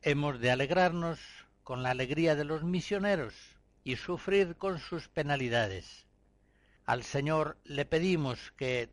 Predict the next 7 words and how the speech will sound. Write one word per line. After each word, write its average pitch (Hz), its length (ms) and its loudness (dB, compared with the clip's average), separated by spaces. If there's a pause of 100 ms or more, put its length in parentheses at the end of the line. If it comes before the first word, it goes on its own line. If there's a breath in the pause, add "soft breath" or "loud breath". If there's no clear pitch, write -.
(100)
todos 208 380 -2
ellos 139 360 0 (760 soft breath)
puedan 160 340 4
decir 156 360 0
como 160 240 -4
San 165 260 -2
Pablo 190 580 2